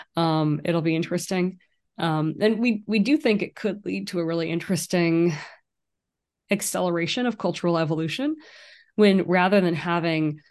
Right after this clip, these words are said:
necessarily the continuation of this global monoculture that's right now really pervading every major city, every, um, bastion of power,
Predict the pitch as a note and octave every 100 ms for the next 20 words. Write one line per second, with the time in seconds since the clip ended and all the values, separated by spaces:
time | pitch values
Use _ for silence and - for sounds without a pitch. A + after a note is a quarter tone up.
0 | _ G3 F#3 F3+ F3 G3 F3+ E3+ D#3+ D#3+
1 | E3 F#3+ F3 F3+ E3 D#3+ D#3+ E3+ D3+ D#3+
2 | - E3 D#3+ D3+ D#3+ G#3+ F#3+ - E3+ -
3 | D#3+ D3+ D#3+ D3 - - - - - E3+
4 | F3 E3 D#3+ D#3+ D3+ F3 D#3 D#3 D#3 -
5 | D#3 D#3+ D3+ F3+ F#3 E3+ D#3 D3+ - E3
6 | D#3+ D#3 C#3+ - E3+ E3+ D#3+ D#3 D3 _
7 | _ _ _ D#3 D#3 D#3 D3+ D3+ D3+ D3+
8 | - E3 D3+ D3+ E3 E3 D#3+ D#3